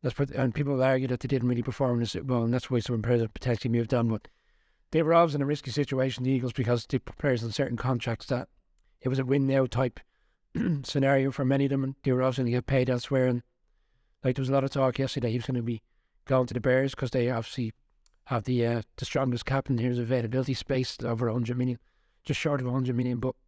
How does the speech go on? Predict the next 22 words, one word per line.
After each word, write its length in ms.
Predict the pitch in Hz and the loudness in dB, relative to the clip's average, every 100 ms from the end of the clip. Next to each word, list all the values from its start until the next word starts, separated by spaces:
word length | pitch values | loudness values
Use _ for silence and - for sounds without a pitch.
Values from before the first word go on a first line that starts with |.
| _ | _
the 100 | 143 | -2
Niners 380 | 139 160 156 127 | 2 2 2 0
have 160 | 127 - | -4 -2
come 140 | 147 | -2
up 60 | 139 | -2
with 80 | |
this 200 | 120 - - _ _ _ _ _ | -4 -8 -12 _ _ _ _ _
fantastic 540 | 151 139 131 147 - 117 | -4 0 0 0 -2 0
deal 220 | 127 123 | 0 0
today, 340 | - 123 120 | 0 0 0
and 140 | 107 107 _ _ | 0 -4 _ _
it's 120 | - 131 | -6 0
a 60 | |
real 200 | 117 117 | 2 2
marquee 480 | 110 104 - 110 107 _ _ _ _ - | 2 0 -2 -4 -6 _ _ _ _ -2
pickup. 280 | 123 - | -2 -2
To 120 | - 135 | -6 -2
pick 200 | 147 - | -2 0
up 80 | |
a 60 | 120 | -2
player 300 | - 131 120 | -2 0 0
against, 260 | 120 117 | 0 -4